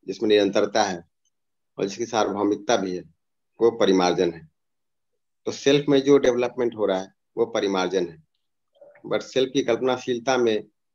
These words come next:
जो कुछ चल रहा है, समय समय में बदल रहा है, वो सब परिवर्तन है। बाहर के जड़ जगत में जो कुछ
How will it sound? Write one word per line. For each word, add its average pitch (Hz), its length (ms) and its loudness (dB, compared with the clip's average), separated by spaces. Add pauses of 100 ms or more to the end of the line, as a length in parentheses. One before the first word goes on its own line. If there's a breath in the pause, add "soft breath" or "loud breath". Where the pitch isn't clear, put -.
(340)
जो 107 100 -4
कुछ 117 240 -8
चल 113 140 0
रहा 104 160 0
है, 98 200 -10
समय 107 260 -6
समय 110 200 -4
में 110 140 -4
बदल 101 260 0
रहा 92 140 -2
है, - 160 -20 (120)
वो - 60 -12
सब - 200 -14
परिवर्तन 98 480 2
है। 90 280 -10
बाहर 107 260 0
के 113 200 2
जड़ 110 200 0
जगत 110 360 2
में 95 200 -4 (680)
जो 101 120 0
कुछ 107 260 -6